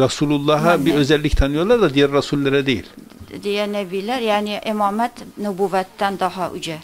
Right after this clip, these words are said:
Speaker 1: Heh. Yani imamlık nebilikten daha üst bir makam olarak kabul ediliyor orada. Bunları bilmeniz gerekir yani.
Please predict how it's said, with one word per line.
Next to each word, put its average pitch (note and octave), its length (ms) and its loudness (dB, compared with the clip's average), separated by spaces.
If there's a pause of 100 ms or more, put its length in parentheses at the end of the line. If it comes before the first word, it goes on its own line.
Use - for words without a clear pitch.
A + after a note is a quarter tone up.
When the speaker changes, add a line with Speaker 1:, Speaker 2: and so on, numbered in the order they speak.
(120)
Speaker 1:
Heh. G#2 100 0 (600)
Yani A#2 160 0
imamlık C#3 460 2
nebilikten C3+ 640 2
daha C3 260 4
üst - 340 -4
bir B2+ 40 2
makam A#2 380 2
olarak D3 300 0
kabul D#3 220 0
ediliyor D#3+ 420 0
orada. D#3+ 340 0 (400)
Bunları B2+ 460 2 (320)
bilmeniz A#2+ 420 2
gerekir G#2 420 -4
yani. A2 320 -4